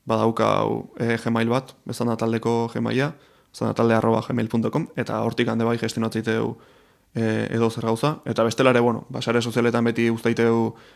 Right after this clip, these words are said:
telefono zenbaki, ba, zoze pertsonala galin bada, azken finen igual, ote zainetzelako mezu bat biali, eta, bueno, jendeai animatzea arrazoi gabe deitzea,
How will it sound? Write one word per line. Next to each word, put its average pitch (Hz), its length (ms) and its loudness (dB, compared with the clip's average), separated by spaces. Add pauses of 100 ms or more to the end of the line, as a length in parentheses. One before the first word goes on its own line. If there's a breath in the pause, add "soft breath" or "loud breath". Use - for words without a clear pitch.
(120)
telefono 117 800 4
zenbaki, 117 720 2
ba, 113 160 -4
zoze 110 240 -4
pertsonala 113 340 0
galin 117 220 0
bada, 117 160 2
azken 120 200 -6
finen 113 200 -4
igual, 117 240 -6 (100)
ote 120 220 -2
zainetzelako 117 480 0
mezu 123 220 4
bat 117 100 4
biali, 123 240 4
eta, 110 80 0
bueno, 117 240 0 (420 loud breath)
jendeai 113 540 4
animatzea 117 540 0
arrazoi 117 260 -2
gabe 117 180 -2
deitzea, 120 360 2